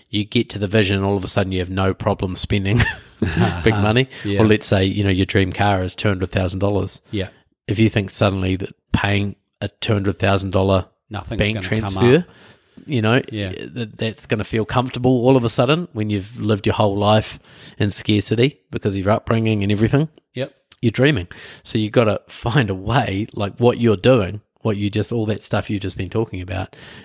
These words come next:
Speaker 1: is superseding your beliefs around money is, is allowing yourself to dream bigger and allow that to come through and not let the old scarcity patterns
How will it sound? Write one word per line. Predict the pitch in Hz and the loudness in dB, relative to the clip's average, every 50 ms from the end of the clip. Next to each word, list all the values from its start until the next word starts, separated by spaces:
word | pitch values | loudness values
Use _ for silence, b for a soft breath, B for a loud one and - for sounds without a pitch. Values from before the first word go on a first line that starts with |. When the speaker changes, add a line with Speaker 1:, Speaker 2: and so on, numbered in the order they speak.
| B B | B B
Speaker 1:
is | - - 104 98 92 92 - - - - b b b b b b b b | -2 0 0 0 0 -2 -6 -12 -14 -16 b b b b b b b b
superseding | - - - - - 127 123 120 - - 104 - - - - - 117 117 117 120 117 113 107 104 98 95 95 95 95 90 90 - _ _ _ | -10 -6 -6 -2 0 0 0 2 0 -2 -4 -4 -6 -6 -2 2 4 4 6 6 4 4 4 2 0 0 -2 -4 -8 -10 -12 -16 _ _ _
your | - - - 98 95 | -14 -8 -6 -4 -2
beliefs | 101 98 98 101 101 95 - - - | -2 0 0 2 0 0 -2 -4 -6
around | 95 95 92 92 90 90 | -6 -4 -6 -6 -6 -6
money | 92 92 92 90 87 90 | -4 -4 -4 -4 -4 -6
is, | 92 87 87 - - - - _ - | -6 -8 -10 -12 -16 -18 -18 _ -10
is | 104 98 90 - - - b b b b b b b b b - | -8 -8 -8 -10 -14 -20 b b b b b b b b b -6
allowing | 98 95 95 95 101 107 110 113 113 113 107 101 101 98 95 | -4 -2 0 0 2 4 4 6 6 4 4 2 0 -2 -4
yourself | 92 - - - 104 95 95 - - | -6 -6 -2 -2 -2 0 -2 -4 -6
to | - - 98 92 90 92 92 - _ _ _ _ _ _ _ - - | -4 -2 -2 -2 -2 -4 -6 -10 _ _ _ _ _ _ _ -20 -10
dream | - - 98 98 98 95 90 | -6 -2 0 0 0 0 0
bigger | 95 101 95 90 87 85 - - | 2 2 2 2 0 -4 -4 -4
and | - 104 98 | -2 0 0
allow | 92 95 98 101 101 98 95 | 2 2 2 4 4 2 2
that | 101 - - | 0 -2 -4
to | 107 | -8
come | - - 101 92 85 | -6 -4 -4 -4 -4
through | - - - 95 87 90 92 - _ _ _ - | -4 -2 0 0 0 -2 -4 -8 _ _ _ -6
and | - 98 98 98 | -4 -4 0 0
not | 107 107 - - | 0 0 0 0
let | 107 101 95 - | -2 -2 -2 0
the | 107 95 95 | 0 0 2
old | 98 101 101 101 101 101 92 - | 4 4 6 6 4 4 2 -2
scarcity | - - - 104 95 - - - 95 | -6 -4 -4 -2 -4 -4 -4 -6 -6
patterns | - - 104 101 92 98 95 90 - - - - | -2 -2 -2 -2 -2 -4 -8 -8 -10 -12 -14 -18